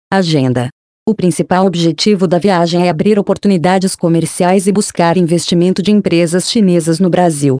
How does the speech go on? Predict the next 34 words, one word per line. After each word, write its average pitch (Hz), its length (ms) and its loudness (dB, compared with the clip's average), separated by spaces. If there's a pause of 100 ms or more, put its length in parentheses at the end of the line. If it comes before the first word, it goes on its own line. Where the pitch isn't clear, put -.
(180)
parcerias 196 580 0
comerciais 175 720 0
e 202 60 2
tecnológicas 156 960 0
com 160 160 0
esse 156 200 -2
que - 100 -2
é 185 60 2
o 175 40 2
maior 160 380 2
parceiro 220 640 -2
comercial 165 600 0
do 170 120 -2
Brasil. 156 480 0 (380)
Nesta 196 360 2
sexta-feira, 208 760 0 (220)
dezoito, 208 600 2 (240)
a 180 80 2
agenda 170 480 2
segue 165 320 -2
com 180 160 0
reuniões 185 640 2
previstas 165 640 -2
com 180 160 0
o 175 40 2
vice-ministro 190 840 0
da 180 100 0
Indústria 175 520 0
e 185 60 0
Tecnologia 151 840 0
da 160 160 0
Informação 180 720 0
da 190 120 0
China, 165 460 -2